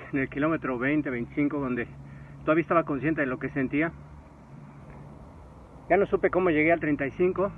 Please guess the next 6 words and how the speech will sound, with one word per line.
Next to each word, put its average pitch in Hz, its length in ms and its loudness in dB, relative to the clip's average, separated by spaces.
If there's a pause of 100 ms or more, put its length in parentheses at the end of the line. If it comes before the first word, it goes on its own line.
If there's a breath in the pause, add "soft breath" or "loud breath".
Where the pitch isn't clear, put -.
(1200)
menos 170 320 4
cómo 170 200 4
llegué 143 260 4
a 156 40 8
la 156 80 2
ambulancia. 143 520 -2